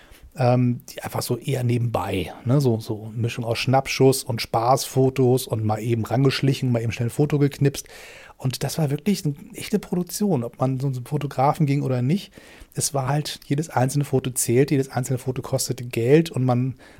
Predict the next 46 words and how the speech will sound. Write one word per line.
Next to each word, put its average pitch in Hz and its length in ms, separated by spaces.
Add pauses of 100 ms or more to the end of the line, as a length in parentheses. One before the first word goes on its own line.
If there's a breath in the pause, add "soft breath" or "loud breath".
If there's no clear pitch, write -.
wollte 143 240
jetzt 139 180
auch 131 120
nicht 143 200
am 139 100
Ende, 139 580
äh, 135 60
angeflaumt 139 680
werden, 131 220
warum 127 160
man 139 100
nun 135 80
gerade 123 300
rumgehampelt 139 580
hat, 143 180
weil 131 80
das 127 120
Foto 139 260
sei 127 120
doch 110 100
jetzt 120 160
gemacht 127 340
und 127 80
das 120 120
sei 117 120
für - 80
die 120 140
Ewigkeit 139 480
und 123 60
die 120 100
Oma 123 240
wird 120 100
sich - 140
drauf 127 180
freuen 135 300
und 135 60
jetzt 123 140
hätte 127 300
man 131 140
so 123 60
ein 113 40
komisches 120 320
Gesicht 123 300
gezogen. 127 500 (480 loud breath)
Das 131 240
war 147 320